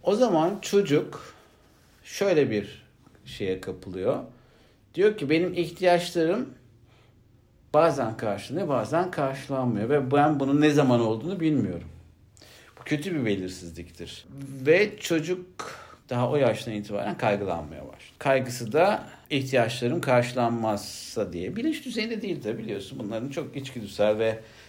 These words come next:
e, hani şeyden gelen bir refleksi var, e, çocukların.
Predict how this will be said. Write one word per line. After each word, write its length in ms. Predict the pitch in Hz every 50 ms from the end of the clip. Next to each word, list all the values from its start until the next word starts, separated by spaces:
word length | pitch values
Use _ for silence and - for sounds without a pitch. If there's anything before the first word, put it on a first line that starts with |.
| - - _
e, 680 | - 120 113 110 104 104 104 101 101 101 101 98 95 85 -
hani 400 | 127 127 120 104 101 104 - -
şeyden 440 | - - - 135 131 135 131 131 127
gelen 340 | 113 110 107 117 123 127 123
bir 80 | 117
refleksi 600 | 110 113 110 - - 110 107 104 - - - 117
var, 400 | 104 95 98 117 123 - - - -
e, 60 | 104
çocukların. 720 | 98 - - 98 90 92 90 - 92 95 95 107 143 151